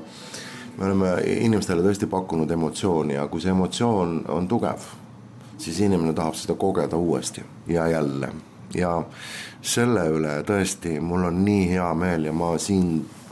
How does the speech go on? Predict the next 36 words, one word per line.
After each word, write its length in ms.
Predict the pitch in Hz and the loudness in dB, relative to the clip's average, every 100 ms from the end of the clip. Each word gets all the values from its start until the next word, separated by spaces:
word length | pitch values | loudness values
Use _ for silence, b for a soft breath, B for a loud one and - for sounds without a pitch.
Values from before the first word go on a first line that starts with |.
| - | -6
tänan 420 | 98 95 82 76 69 - - | -2 2 2 0 -6 -10 -10
seda 200 | 78 78 | -6 -2
publikut, 540 | 101 92 76 - 69 82 | -2 0 -2 -4 -10 -4
tänan 260 | 92 80 | -2 0
teid 200 | 76 - - | -2 -6 2
kõiki, 360 | 110 104 - | 2 2 -4
kes 140 | 71 - | -6 -6
te 80 | 78 | -2
käite. 380 | 90 92 - - - | 0 0 -4 -10 -2
See 140 | 107 | 2
on 80 | 101 | 4
lihtsalt 320 | 127 135 - | 4 0 0
niivõrd 320 | 110 113 80 - | 2 2 0 -2
tore 220 | 101 80 | -2 0
näha. 200 | 90 90 | -2 -2
Mul 220 | 82 120 | 2 2
on 100 | 113 | 4
üks 220 | 98 - 131 | 2 0 -2
sõber, 280 | 123 104 92 | 0 -2 -2
kes 180 | 87 - | -4 0
käib 220 | 95 92 | -2 2
kõigil 240 | 120 82 71 | 2 2 0
kontserditel 760 | 82 80 120 120 123 131 123 | -4 -2 -4 -4 -2 0 2
ja 60 | 104 | 4
ta 80 | 104 | 2
ütles 240 | 110 95 | 2 0
mulle 160 | 98 90 | 0 0
sellise 180 | 92 87 | -2 0
lause, 300 | 92 80 71 | 0 0 -6
et 160 | - - B B B B B - 117 | -8 -18 B B B B B -4 0
tead, 160 | 139 | 2
Raivo, 380 | - 90 71 69 - - - - - | 2 0 0 -4 -14 -20 -20 -10 0
kui 140 | 151 | 2
ma 120 | 143 98 | 4 4
käin 260 | 117 95 95 | 4 2 2
Tough 160 | 120 | -2